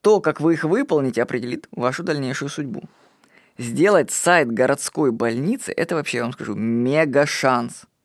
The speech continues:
Им нужно только воспользоваться.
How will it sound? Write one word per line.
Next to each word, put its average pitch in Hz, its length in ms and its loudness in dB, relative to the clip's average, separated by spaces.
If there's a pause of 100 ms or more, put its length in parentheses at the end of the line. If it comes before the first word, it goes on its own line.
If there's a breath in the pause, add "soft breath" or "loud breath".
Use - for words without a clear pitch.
(460)
Им 135 260 0
нужно 147 280 -2
только 190 640 0
воспользоваться. 135 960 0